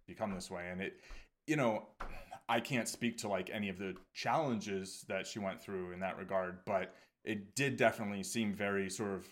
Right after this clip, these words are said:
affirming to the fact, like, yeah, you can, you can have a, you know, a normal, in quotes, kind of life. And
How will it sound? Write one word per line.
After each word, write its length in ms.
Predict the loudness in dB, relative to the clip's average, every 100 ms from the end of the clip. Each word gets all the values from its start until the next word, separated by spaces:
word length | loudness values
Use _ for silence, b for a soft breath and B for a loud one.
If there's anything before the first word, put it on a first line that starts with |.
| -6
affirming 580 | -4 2 4 4 2 -2
to 100 | -4
the 80 | -2
fact, 300 | 0 0 0
like, 220 | -2 2
yeah, 160 | 4
you 180 | 4 0
can, 360 | -2 -2 -4 -6 b b b b b
you 120 | -4
can 120 | 0 4
have 340 | 6 6 6
a, 180 | 2 0 0
you 80 |
know, 140 | 2 2
a 80 | 0 -2
normal, 800 | 0 0 0 0 -2 -4 -6 -6
in 180 | -6
quotes, 400 | -4 -4 -4 -6
kind 240 | -8 -4 -4
of 100 | 4
life. 480 | 8 8 6 0 -4
And 260 | -4 -2